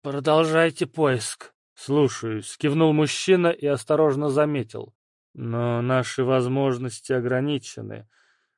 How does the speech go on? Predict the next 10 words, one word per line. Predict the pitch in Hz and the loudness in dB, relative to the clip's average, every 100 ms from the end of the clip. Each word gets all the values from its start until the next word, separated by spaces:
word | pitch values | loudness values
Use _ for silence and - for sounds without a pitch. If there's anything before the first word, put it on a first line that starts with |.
| - | -8
Может, | 113 117 123 117 | -4 -2 -2 -2
обратимся | 123 127 127 120 151 139 - - 135 | 0 4 4 2 -2 -2 -6 -2 -2
в | 113 - | -2 -8
полицию, | - 123 160 156 - 120 - - _ | -4 0 0 -2 -10 -12 -12 -16 _
подать | 120 117 135 135 127 | -2 0 2 2 0
обычный | 120 131 - 131 | -2 -2 -4 -4
запрос | 123 123 113 131 131 - - | -2 -2 0 0 -2 -2 -4
о | |
пропаже | 113 127 123 135 127 | 0 0 2 0 0
человека?» | - 131 127 127 175 165 - 120 | -2 -2 0 2 0 -2 -8 -14